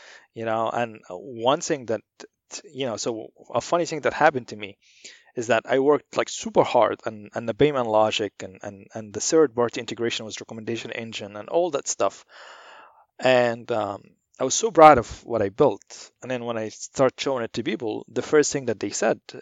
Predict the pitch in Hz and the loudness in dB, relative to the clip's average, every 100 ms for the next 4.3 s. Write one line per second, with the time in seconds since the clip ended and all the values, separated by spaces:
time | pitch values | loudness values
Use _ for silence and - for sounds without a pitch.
0 | - 120 107 110 107 - 101 104 98 - | -2 -2 0 0 0 0 0 0 -2 -8
1 | 127 151 - - 147 92 95 - _ _ | 0 0 0 -4 -2 -2 -6 -12 _ _
2 | - - _ - 113 117 127 131 123 143 | -20 -20 _ 2 2 2 -2 2 4 4
3 | 143 113 131 113 - 127 - 104 - 113 | 2 2 4 4 2 -6 -6 -8 -10 -6
4 | 107 104 | -2 -2